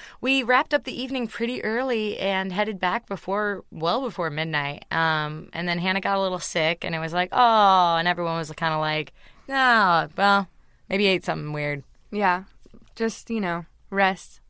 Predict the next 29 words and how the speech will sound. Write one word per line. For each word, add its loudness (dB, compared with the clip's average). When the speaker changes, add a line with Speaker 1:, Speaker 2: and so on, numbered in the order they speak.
Speaker 1:
Rest. 0
Speaker 2:
Throw 8
up 2
if -10
you -4
can. -4
Speaker 1:
Throw 6
up 2
if 0
you -6
can. 2
Oh. 6
Speaker 2:
Oh, 0
did -6
she? -12
Speaker 1:
Oh, 6
did 4
she? 4
Speaker 2:
All 8
Speaker 1:
Oh, 4
Speaker 2:
night. -6
Speaker 1:
all 6
night 4
long. 4
Hannah 2
was 0
throwing 2
up -2
literally 2